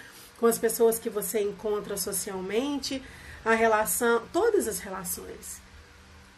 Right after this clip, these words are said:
né? A nossa vida, ela é feita por relações o tempo todo. Então, quando nós olhamos para as nossas relações, nós temos plena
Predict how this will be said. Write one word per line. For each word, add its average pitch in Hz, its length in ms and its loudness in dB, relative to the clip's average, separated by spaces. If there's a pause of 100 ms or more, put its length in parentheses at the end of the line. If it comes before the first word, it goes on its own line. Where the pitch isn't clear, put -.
(320)
né? 202 240 2
A 226 60 6
nossa 262 280 2
vida, 294 640 2 (160)
ela 262 320 4
é 262 440 4
feita 233 520 0
por 262 200 -8
relações 254 580 0
o 262 80 -4
tempo 233 260 -6 (100)
todo. 277 380 2 (1400)
Então, 247 600 2
quando 240 340 2
nós 214 260 0
olhamos 196 440 -2
para 220 160 0
as 202 80 -2
nossas 190 340 -6
relações, 233 580 -4 (280)
nós 294 160 -2
temos 285 340 -2 (160)
plena 302 480 4